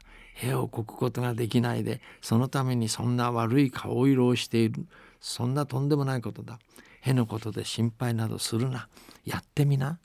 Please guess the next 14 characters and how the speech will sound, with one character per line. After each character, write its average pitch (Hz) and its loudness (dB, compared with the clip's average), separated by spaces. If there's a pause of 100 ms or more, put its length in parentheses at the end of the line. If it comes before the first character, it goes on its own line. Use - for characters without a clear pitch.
(840)
さ - -4
っ - -4
さ 143 -2
と 120 -4
出 139 0
し - -4
て 131 -4
み 117 0
な。 135 -6 (380)
い 117 2
い 127 6
ん 131 2
だ 117 0
よ。 131 -6